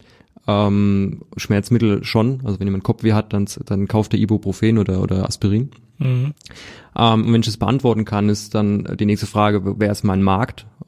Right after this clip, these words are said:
Speaker 1: Ähm, direkt oder halt eben indirekt. Das muss auch beid-, müssen auch beide klären. Aber wenn ich jetzt sage, ich will, ähm, ich will's nie selber umsetzen, dann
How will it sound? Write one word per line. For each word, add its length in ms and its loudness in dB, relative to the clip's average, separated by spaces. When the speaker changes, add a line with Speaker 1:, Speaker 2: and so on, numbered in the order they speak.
Speaker 1:
Ähm, 400 0
direkt 280 -2
oder 120 -4
halt 120 -2
eben 140 0
indirekt. 480 0
Das 160 -4
muss 140 -2
auch 160 -2
beid-, 280 2
müssen 200 0
auch 100 -6
beide 340 2
klären. 480 0
Aber 160 -2
wenn 120 4
ich 80 0
jetzt 200 -2
sage, 280 0
ich 240 -6
will, 440 2
ähm, 500 -4
ich 120 -10
will's 160 2
nie 100 6
selber 300 4
umsetzen, 640 2
dann 320 -2